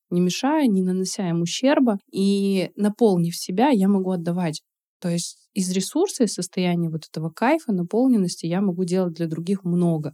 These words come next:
Не из жертвы, когда я должна, вот это вот все, да.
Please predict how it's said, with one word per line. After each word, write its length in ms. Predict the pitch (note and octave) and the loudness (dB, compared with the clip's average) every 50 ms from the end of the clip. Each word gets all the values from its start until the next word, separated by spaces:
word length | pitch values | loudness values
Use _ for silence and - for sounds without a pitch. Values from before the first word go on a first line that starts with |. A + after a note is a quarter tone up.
| _ - | _ -2
Не 180 | F#3 G#3 G#3+ G#3 | 0 2 2 2
из 120 | F#3 F3+ | 2 0
жертвы, 600 | F3 F3 G3+ C4 E4 F4 F4 - C#4+ A#3 F3+ D#3+ D#3+ | 0 2 4 4 4 2 0 0 2 2 2 2 0
когда 300 | - D#3 D#3 D#3 D#3+ D#3+ | -4 -6 -4 -2 -2 0
я 180 | D#3 E3 E3+ | 0 0 0
должна, 880 | D#3+ D#3+ E3 D#3 D#3 D#3 D#3 D#3 E3+ F3 G3 G#3 G#3+ G#3+ A3 G#3+ G#3+ G#3 | -2 0 0 0 0 0 0 0 2 2 2 4 4 2 2 2 2 2
вот 180 | F#3 E3+ E3 D#3 | 0 -2 -2 -2
это 180 | D3 - E3 | -4 -4 -6
вот 160 | D#3+ D#3+ D#3+ | -8 -8 -10
все, 440 | - - - - G#3+ G#3+ G#3+ G#3+ G#3 F#3 | -10 -10 -6 -2 0 2 2 2 2 0
да. 220 | E3 F3 G3 | 0 0 0